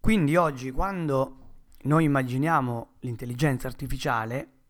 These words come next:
la immaginiamo come un qualcosa di fisico. Principalmente vi-, viene immaginata come un robot. Sì, il robot è fatto, è guidato soprattutto dall'intelligenza artificiale,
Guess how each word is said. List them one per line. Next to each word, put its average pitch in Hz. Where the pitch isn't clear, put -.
la 262
immaginiamo 165
come 147
un 151
qualcosa 160
di 139
fisico. -
Principalmente 151
vi-, 127
viene 160
immaginata 165
come 165
un 175
robot. 135
Sì, 233
il 139
robot 170
è 156
fatto, 135
è 120
guidato 139
soprattutto 131
dall'intelligenza 127
artificiale, 131